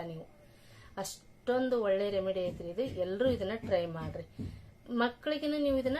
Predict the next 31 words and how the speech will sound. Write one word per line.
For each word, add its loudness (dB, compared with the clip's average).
ಟ್ರೈ 2
ಮಾಡ್ಬೋದ್ರಿ. 2
ಆದ್ರ 0
ಐದು 2
ವರ್ಷದ -4
ಒಳಗಿನ 2
ಮಕ್ಕಳಿಗೆ -2
ಯಾವುದೇ 4
ಕಾರಣಕ್ಕೂ -2
ನೀವು -4
ಈ -6
ರೆಮಿಡಿನ -2
ಟ್ರೈ 0
ಮಾಡೋ -4
ಹಂಗಿಲ್ಲ. 0
ಮೊದ್ಲೇ 0
ನಾ 0
ಹೇಳ್ಬಿಡ್ತೇನ್ರಿ, 0
ಐದು 4
ವರ್ಷದ -4
ಮೇಲ್ಪಟ್ಟಿನಿಂದ -2
ಹಿಡಿದು 2
ಎಲ್ಲ 2
ವಯಸ್ಸಿನವರು 0
ಈ -2
ರೆಮಿಡಿನ -4
ಟ್ರೈ 4
ಮಾಡ್ರಿ. -8
ಇವಾಗ 4
ನೋಡ್ರಿ -2
ನಾನಿಲ್ಲಿ -4